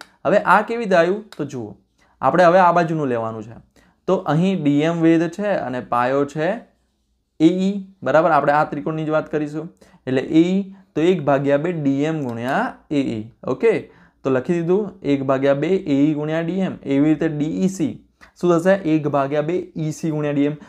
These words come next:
હવે આ યાદ ના આવે તો શું કરવું? એમ કે ભાઈ સર યાદ નથી આ રહેતું તો શું કરવું?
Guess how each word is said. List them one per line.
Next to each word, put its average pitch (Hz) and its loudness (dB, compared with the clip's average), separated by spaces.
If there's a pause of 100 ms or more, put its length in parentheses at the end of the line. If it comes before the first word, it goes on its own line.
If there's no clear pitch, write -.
(100)
હવે 220 2
આ 233 4
યાદ 185 6
ના 220 4
આવે 214 0
તો 208 -2
શું 170 -6
કરવું? 104 -14 (400)
એમ 151 -4
કે 170 -8
ભાઈ 190 -4 (140)
સર 185 2 (220)
યાદ 143 0
નથી 156 -2
આ 143 4
રહેતું 135 -4
તો 160 -6
શું 170 -6
કરવું? 107 -10